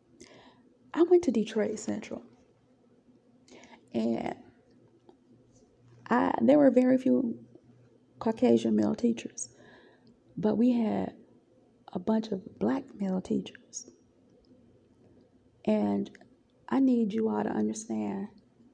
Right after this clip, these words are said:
these men were awesome. And, um, the male, the, the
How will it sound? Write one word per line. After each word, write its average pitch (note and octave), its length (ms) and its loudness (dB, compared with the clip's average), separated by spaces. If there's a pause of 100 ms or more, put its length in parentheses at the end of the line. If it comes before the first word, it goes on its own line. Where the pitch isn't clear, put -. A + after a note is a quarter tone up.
(220)
these C4+ 640 4
men G#3 720 2 (960)
were F#3+ 340 0
awesome. - 600 -6 (800)
And, G3 520 0 (100)
um, F#3+ 500 -6 (1160)
the F#3+ 80 6
male, A3+ 480 2 (160)
the, G3+ 160 -4 (280)
the F#3 120 -4